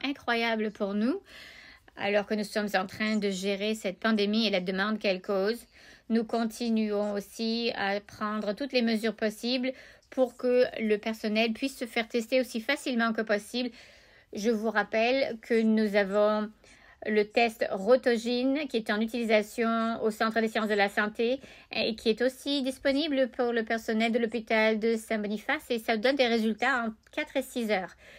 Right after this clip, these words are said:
Donc, cela permet aux, euh, travailleurs qui sont symptomatiques d'obtenir rapidement,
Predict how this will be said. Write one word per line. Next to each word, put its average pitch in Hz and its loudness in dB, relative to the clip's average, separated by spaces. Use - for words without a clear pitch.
Donc, 214 0
cela 226 0
permet 233 0
aux, 226 2
euh, 196 -6
travailleurs 220 2
qui 233 -4
sont 220 -4
symptomatiques 240 -2
d'obtenir 208 2
rapidement, 240 2